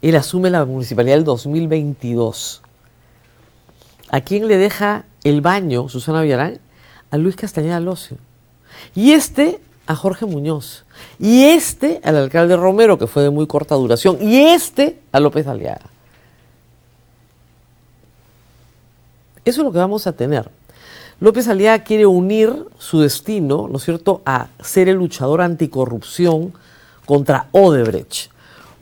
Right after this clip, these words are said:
Odebrecht ya no opera en el Perú. La única cosa importante que tiene Odebrecht es el veinticinco por ciento de rutas de Lima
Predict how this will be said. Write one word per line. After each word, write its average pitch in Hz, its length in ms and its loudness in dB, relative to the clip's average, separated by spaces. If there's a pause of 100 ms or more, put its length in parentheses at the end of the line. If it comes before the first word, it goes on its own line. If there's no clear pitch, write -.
Odebrecht 247 540 2
ya 185 200 2
no 190 140 0
opera 190 360 2
en 175 80 0
el 139 140 0
Perú. 127 360 -2 (460)
La 165 180 4
única 285 240 2
cosa 226 180 -2
importante 165 520 -2
que 117 80 -4
tiene 147 220 0
Odebrecht 139 400 2
es 147 180 -4 (160)
el 151 140 2
veinticinco 151 760 -4
por 135 180 -4
ciento 135 460 -2
de 117 60 2
rutas 170 340 -4
de 131 80 -4
Lima 120 400 -6